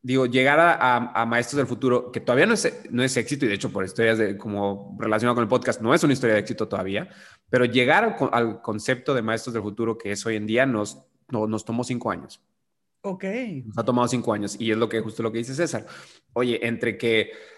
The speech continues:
Speaker 1: vemos que está funcionando, vemos que no, a-, vamos aprendiendo, vamos explorando otras problemáticas, o sea, siempre con una visión de poder ayudar a la, a las personas, o sea, eso siempre es como que algo muy embebido, mm, y siempre he tenido esta reflexión de a ver cuál es el, el,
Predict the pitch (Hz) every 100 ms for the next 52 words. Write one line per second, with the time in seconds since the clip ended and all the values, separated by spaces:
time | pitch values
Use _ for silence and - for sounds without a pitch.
0 | _ _ 135 143 143 135 143 127 131 120
1 | 131 139 139 135 120 113 110 104 110 127
2 | 139 139 - - 107 101 110 117 107 98
3 | 104 113 135 135 127 123 110 110 107 -
4 | - 95 - - 107 113 113 110 110 -
5 | 107 101 113 127 127 131 113 104 101 135
6 | 139 151 131 139 135 131 131 131 127 110
7 | 117 120 123 113 110 120 117 - 101 98
8 | 110 107 123 139 110 104 110 - 110 117
9 | 110 - 98 98 101 101 107 110 107 110
10 | 101 110 151 170 - - _ _ 113 110
11 | - 123 113 110 107 101 - - _ _
12 | _ _ _ - 135 120 131 123 117 117
13 | 110 117 101 - 117 110 110 107 - 113
14 | 113 110 120 107 101 101 101 101 98 95
15 | -